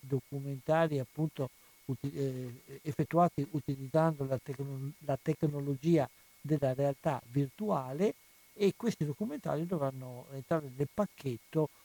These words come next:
eh, proposto da Pa-, dalla città di Padova per, eh, ottenere il riconoscimento, eh, come, mm, sito unesco per,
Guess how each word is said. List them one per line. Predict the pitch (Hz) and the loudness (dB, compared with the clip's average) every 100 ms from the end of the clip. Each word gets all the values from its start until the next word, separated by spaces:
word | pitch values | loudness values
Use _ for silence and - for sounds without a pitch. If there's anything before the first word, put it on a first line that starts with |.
| - | -12
eh, | - 147 135 | 0 0 2
proposto | 156 156 139 123 - 135 127 | 0 2 0 0 -4 -6 -6
da | 127 135 131 - | -6 -4 -4 -2
Pa-, | 165 143 | -4 -2
dalla | 135 135 | -4 -4
città | 123 139 160 | -6 -2 -2
di | 151 | -2
Padova | 214 123 104 113 123 127 - | -4 -6 -8 -12 -8 -6 -2
per, | 147 139 135 - - - | 0 0 -2 -6 -16 -4
eh, | 151 139 - 135 | -2 -2 -4 -4
ottenere | 185 175 202 151 123 127 139 | 0 4 4 2 -2 -2 0
il | 151 135 151 | 0 0 0
riconoscimento, | 143 170 156 135 - 143 151 151 - 135 - - - - | 2 4 2 0 -4 -4 -2 -2 -4 -8 -8 -20 -20 -4
eh, | 135 139 135 - | -2 -2 -4 -4
come, | 156 143 139 135 131 131 131 127 | 0 0 0 -4 -6 -8 -10 -12
mm, | 131 131 123 127 120 | -18 -18 -20 -20 -10
sito | - 156 135 123 | -4 0 0 2
unesco | 190 185 117 104 - 135 127 - - - | 4 4 2 -8 -12 -12 -12 -18 -16 2
per, | 156 143 135 | 4 4 2